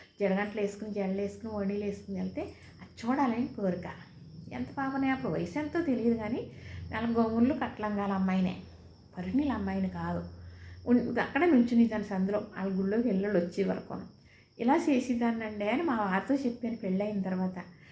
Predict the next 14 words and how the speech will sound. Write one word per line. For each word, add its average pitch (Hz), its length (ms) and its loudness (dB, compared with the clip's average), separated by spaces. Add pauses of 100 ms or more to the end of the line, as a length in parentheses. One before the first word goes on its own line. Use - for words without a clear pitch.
(160)
అవన్నీ 294 460 4
మా 403 160 4
వారు 233 360 2
నాకు 262 300 0
అవ్-, 233 220 0 (440)
సమకూర్చారండి. 202 840 -4 (360)
రాగిడి, 196 460 2 (240)
సూర్యుడి 180 280 -2 (140)
చంద్రుడు, 214 340 0 (380)
జడగంటలు, 190 600 -2 (720)
మరి 196 100 -4
చెవులకి 196 420 -2
ఇంతంత 190 300 -4
బుట్టలు, 185 440 -4